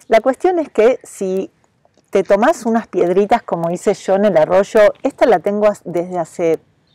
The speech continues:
no sé, treinta y cinco años fácil, es una piedra que me llamó, porque eso también es lo importante, no hace falta elegir desde la,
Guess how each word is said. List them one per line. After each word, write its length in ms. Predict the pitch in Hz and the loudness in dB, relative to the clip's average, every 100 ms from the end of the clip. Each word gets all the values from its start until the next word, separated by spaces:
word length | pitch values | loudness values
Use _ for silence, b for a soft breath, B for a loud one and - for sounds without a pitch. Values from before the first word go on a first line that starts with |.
| _ | _
no 160 | 175 185 | -12 -10
sé, 300 | - 135 - _ _ _ | -8 -8 -8 _ _ _
treinta 320 | 175 180 180 | -4 -2 -2
y 60 | 185 | -2
cinco 380 | - 240 226 | -4 -2 0
años 540 | 190 196 214 214 175 - | 0 0 0 -2 -4 -8
fácil, 640 | - 180 - 214 185 165 b b b b b b | -4 -4 -2 -2 0 -2 b b b b b b
es 180 | - 180 | -12 -8
una 200 | 202 196 | -4 -4
piedra 440 | 185 202 214 220 240 | 0 2 2 2 0
que 400 | - 175 160 156 151 - _ _ _ _ - | -2 -2 -2 -2 -10 -20 _ _ _ _ -12
me 160 | 160 | -12
llamó, 580 | 151 156 151 175 208 254 _ _ _ _ _ _ _ | -10 -8 -6 -2 -2 -2 _ _ _ _ _ _ _
porque 320 | - 147 - | -4 -4 -2
eso 240 | 156 - 165 | -6 -4 -4
también 320 | 151 160 170 | -4 -6 -8
es 140 | 175 | -8
lo 80 | 165 | -8
importante, 840 | 156 156 151 - 208 208 208 233 - - | -8 -6 -6 -2 -2 -2 -4 -4 -6 -12
no 220 | 165 170 | -10 -8
hace 200 | 190 - | -8 -10
falta 360 | - 196 190 - _ | -8 -6 -6 -8 _
elegir 720 | 160 156 156 - 208 214 233 | -6 -6 -8 -6 -4 -2 -4
desde 380 | 175 151 151 160 | -6 -8 -8 -8
la, 160 | 151 | -6